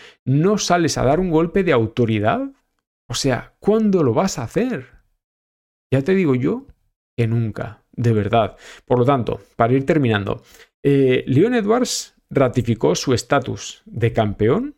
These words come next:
con un desempeño de campeón. Em, sobrio, inteligente, técnico, a la vez que Kamaru Usman, pues, se despidió del cinturón dejando más dudas que respuestas, porque, a ver, porque lo único que se puede sacar en claro es que físicamente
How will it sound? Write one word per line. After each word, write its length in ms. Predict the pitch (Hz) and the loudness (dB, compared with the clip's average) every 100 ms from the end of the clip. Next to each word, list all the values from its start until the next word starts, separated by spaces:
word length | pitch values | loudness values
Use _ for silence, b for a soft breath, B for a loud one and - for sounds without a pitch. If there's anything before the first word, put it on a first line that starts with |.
| _ _ _ | _ _ _
con 120 | 123 | -2
un 180 | 127 156 | 0 0
desempeño 840 | 185 - 120 107 - 101 98 98 _ - | 0 -2 -2 -2 -2 -2 -4 -14 _ -10
de 240 | - 113 | -2 0
campeón. 640 | 117 104 98 98 107 110 _ b b b _ - | 0 -2 0 -2 -2 -12 _ b b b _ -2
Em, 720 | 131 131 123 123 120 117 113 | 2 4 4 2 2 0 -2
sobrio, 760 | - - 131 143 151 151 151 - | 0 2 4 4 4 4 2 -4
inteligente, 1120 | 156 131 123 113 - 139 135 123 135 139 - - _ _ | -8 -4 0 0 0 0 0 0 2 0 -2 -12 _ _
técnico, 600 | - 135 139 135 139 143 - B | 0 0 0 0 2 0 -2 B
a 120 | - | -2
la 80 | 117 | 0
vez 180 | 120 151 | 2 0
que 100 | 214 | -2
Kamaru 340 | - 113 151 | 0 0 0
Usman, 260 | 185 196 233 | 0 -2 -4
pues, 160 | 180 - | -4 -4
se 60 | |
despidió 420 | 117 - 113 120 127 | -6 -6 -4 0 2
del 120 | 135 | 0
cinturón 440 | 143 151 165 202 | -2 -2 0 0
dejando 420 | 202 190 147 151 | -4 -4 0 0
más 360 | - 127 165 - | 0 0 -2 -2
dudas 400 | 160 135 151 160 | -4 -2 0 -2
que 120 | - | -4
respuestas, 540 | 139 113 - 196 208 151 | -6 -6 -2 -2 -2 -6
porque, 220 | - - | -10 -6
a 40 | |
ver, 120 | 135 165 | -2 -2
porque 220 | 117 104 | -2 -2
lo 120 | 98 | 0
único 220 | 131 151 | 2 2
que 80 | - | 0
se 100 | - | -4
puede 240 | - 123 | -2 -2
sacar 280 | 143 143 156 | -2 -2 -2
en 100 | 165 | -2
claro 320 | 160 185 202 233 B B | 0 0 0 -4 B B
es 200 | 127 - | -2 -2
que 120 | 107 | -2
físicamente 880 | - 135 - 151 165 165 208 277 | 0 0 0 0 0 -2 -2 -4